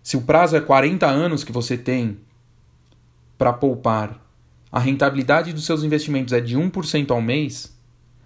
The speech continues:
você tem que poupar zero vírgula oitenta e cinco por cento ao mês. São contas.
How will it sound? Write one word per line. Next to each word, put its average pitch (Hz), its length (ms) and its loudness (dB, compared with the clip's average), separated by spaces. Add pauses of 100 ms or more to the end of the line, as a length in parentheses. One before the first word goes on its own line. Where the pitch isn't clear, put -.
(120)
você 143 220 -2
tem 160 120 -2
que 156 60 -6
poupar 151 400 0
zero 135 420 0
vírgula 160 440 0
oitenta 160 340 -4
e 160 60 -8
cinco 156 180 -4
por 156 140 -6
cento 156 180 -4
ao 165 80 0
mês. 120 480 -6 (300)
São 175 240 2
contas. 151 680 -2